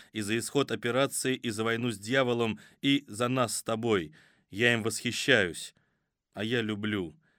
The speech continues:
Кузьма закрыл глаза, ощущая очередное погружение в болото беспамятства, напрягся, пытаясь остановить падение в черную глубину,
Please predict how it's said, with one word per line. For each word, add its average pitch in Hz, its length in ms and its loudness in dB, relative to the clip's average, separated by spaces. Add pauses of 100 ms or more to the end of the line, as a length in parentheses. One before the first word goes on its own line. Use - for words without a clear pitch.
(320)
Кузьма 135 280 0
закрыл 117 340 -4
глаза, 117 560 0 (240)
ощущая 143 480 0
очередное 127 500 -2
погружение 117 720 0
в 98 60 -6
болото 117 380 0
беспамятства, 110 920 -2 (240)
напрягся, 135 800 2 (200)
пытаясь 135 420 2
остановить 123 580 -2
падение 120 460 0
в - 60 -16
черную 113 400 0
глубину, 113 580 -2